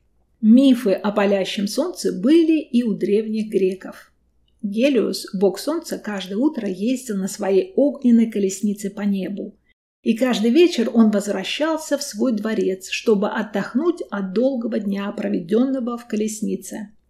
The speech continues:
На земле в это время наступала ночь. У Гелиоса был сын, Фаэтон – который как-то выпросил у отца его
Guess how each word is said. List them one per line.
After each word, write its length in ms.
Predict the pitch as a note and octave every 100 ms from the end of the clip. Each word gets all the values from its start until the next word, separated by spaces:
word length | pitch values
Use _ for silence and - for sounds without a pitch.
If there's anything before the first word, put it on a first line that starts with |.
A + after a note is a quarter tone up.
| _ _ _ -
На 160 | A3
земле 360 | A#3 B3+ C4+ C#4
в 40 |
это 160 | A#3 A3
время 380 | G#3+ D4+ D4 F#3+
наступала 600 | F#3 - F3+ G#3 A#3 A#3+
ночь. 600 | G#3+ F#3 G3 - - _ _ _ _ _ -
У 120 | G3+
Гелиоса 640 | F#3 C#4 E4 A3 G3 G3
был 240 | F#3 C#4 D4
сын, 580 | - G3+ F#3+ F#3+ - - _ _
Фаэтон – 760 | - A3+ A#3 G3+ F3 D#3 G3+ _ _ _ _
который 400 | - G#3+ G#3+ G3
как-то 400 | G3 A3+ G#3+ -
выпросил 640 | F#3+ A#3+ A#3 F3+ F3+ G3+ G3
у 40 |
отца 360 | G#3 - D#4 D4
его 340 | G3+ G3